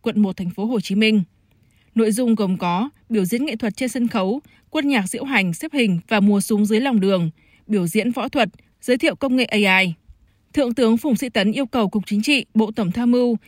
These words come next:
và Quân khu bảy tiếp thu các ý kiến góp ý của các cơ quan, đơn vị và kết luận tại hội nghị, khẩn trương hoàn thiện kế hoạch, kịch bản chương trình, đồng thời hiệp đồng chặt chẽ với các cơ quan, đơn vị có liên quan, triển khai tổ chức thực hiện bảo đảm chặt chẽ, hiệu quả, chất lượng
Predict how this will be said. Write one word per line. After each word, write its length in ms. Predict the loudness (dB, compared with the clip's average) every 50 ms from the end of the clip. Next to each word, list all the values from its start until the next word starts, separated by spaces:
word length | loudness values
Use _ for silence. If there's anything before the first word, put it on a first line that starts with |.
| -20 _ _ _
và 200 | 0 0 0 0
Quân 200 | 0 -2 -4 -4
khu 160 | -2 -4 -2
bảy 320 | 2 2 2 2 2 -2 -6 _ _ _ _ -10
tiếp 120 | -8 -6
thu 160 | -4 -4 -4 -4
các 100 | -4 -4
ý 120 | -6 -4
kiến 220 | -2 0 0 0
góp 160 | 0 -2 -4 -4
ý 180 | -2 -2 -2
của 140 | -2 -4 -4
các 220 | -4 -6 -8 -6
cơ 120 | -6 -8 -6 -2
quan, 300 | 0 0 2 2 2 0
đơn 140 | 0 0 0
vị 260 | 0 0 0 -2 -6 -12 _ _ _ _
và 100 | -10 -8
kết 160 | -6 -4 -2
luận 220 | -2 -2 -2 -4 -4
tại 100 | -4 -4
hội 160 | -2 0 2
nghị, 240 | 2 2 2 0 -2 _ _ _ _ _
khẩn 240 | _ -4 0 0 0
trương 220 | 0 0 -2 -4 -2
hoàn 140 | -4 -4
thiện 200 | -2 -2 -4 -4
kế 120 | -4 -4 -4
hoạch, 260 | -2 0 0 -2 -2 -4 -6
kịch 180 | -6 -4 -2
bản 200 | 0 0 0 -2
chương 160 | -2 -2 -2
trình, 280 | 0 2 2 2 0 -2 -4 _ _ -20 -20 -14 -6
đồng 220 | -2 0 0 2 2
thời 200 | 2 2 0 0
hiệp 160 | 0 -2 -2
đồng 240 | -2 -2 -2 -2 -2
chặt 100 | -4 -6 -4
chẽ 200 | -4 -4 -4 -2
với 80 | -4
các 220 | -4 -4 -6 -6 -6
cơ 140 | -6 -6 -4 -2
quan, 240 | -2 0 0 0 2
đơn 160 | 0 0 0
vị 120 | -2 -2
có 180 | -4 -4 -4 -4
liên 180 | -2 -2 -2
quan, 320 | -2 0 0 0 0 0 -2 -4 -8 -20 -20 _ -10
triển 200 | -4 -4 -2 -2
khai 200 | -2 -2 -4 -2
tổ 140 | -2 -2 -4
chức 180 | -4 -6 -8 -8
thực 160 | -8 -6 -4
hiện 220 | -4 -4 -4 -4
bảo 140 | -4 -2 -2
đảm 220 | -2 -2 -4 -4
chặt 140 | -6 -6 -6 -4
chẽ, 280 | -2 -2 0 0 0 -2 -4
hiệu 140 | -8 -10 -6
quả, 320 | -2 0 0 0 0 -4 -8 _ _ _
chất 140 | -10 -4 0
lượng 240 | 2 2 2 2